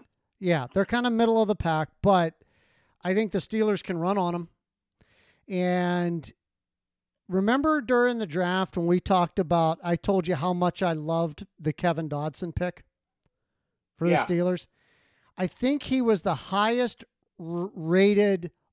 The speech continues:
Speaker 1: offensive lineman last week on Pro Football Focus overall.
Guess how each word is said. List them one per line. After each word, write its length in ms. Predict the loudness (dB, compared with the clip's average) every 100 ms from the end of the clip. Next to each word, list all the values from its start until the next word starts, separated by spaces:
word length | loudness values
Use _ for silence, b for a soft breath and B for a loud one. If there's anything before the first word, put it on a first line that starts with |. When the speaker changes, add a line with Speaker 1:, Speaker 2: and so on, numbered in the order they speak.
| -2
Speaker 1:
offensive 640 | 0 0 -2 -4 -4 -4
lineman 520 | -2 -2 -2 -4 -6
last 420 | -6 -4 -4 -6
week 280 | -4 -2 -2
on 120 | -6
Pro 220 | -6 -4 -4
Football 380 | -6 -8 -8 -6
Focus 480 | -10 -10 -14 -20 _ _ _ _ _ _ _ _ _ _ _ -8
overall. 480 | -6 -6 -10 -12